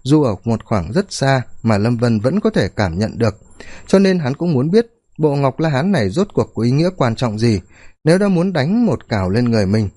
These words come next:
thì mình cũng sẽ trả lại một cào của Chư Bát Giới. "Ngồi đi, giới thiệu một chút, tôi là Hồ Dư Trùng, là chủ của Bạch Bảo Trai. Em gái cậu đi lấy tiền rồi, tôi nghĩ rất nhanh nó sẽ quay lại, cậu cũng đừng quá lo." Ông Hồ dẫn Lâm Vân lên lầu rồi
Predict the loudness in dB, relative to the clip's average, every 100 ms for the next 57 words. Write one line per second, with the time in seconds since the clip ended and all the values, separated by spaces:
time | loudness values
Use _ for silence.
0 | -4 0 2 0 -2 -4 -2 -2 0 -2
1 | 0 -2 -2 -4 -2 2 2 0 -6 -4
2 | 0 2 2 0 0 -6 -20 -20 _ _
3 | _ _ 2 4 4 0 -2 -10 0 0
4 | 2 0 -2 -2 -2 -2 -6 -20 -20 _
5 | 0 0 0 0 -2 -4 -2 0 2 0
6 | 0 -2 -2 -4 -2 0 2 0 -2 -2
7 | -4 -2 -2 -2 -4 -2 0 0 -2 -8
8 | -20 -20 _ _ _ 0 2 0 0 0
9 | 0 0 0 0 0 -2 0 0 0 -2
10 | 0 2 2 0 0 -2 -2 0 0 -2
11 | -2 0 0 0 -2 -4 -4 0 0 0
12 | 0 -2 -2 0 0 -2 -6 _ _ _
13 | _ _ _ 2 2 2 2 0 0 0
14 | 0 0 0 0 0 0 0 0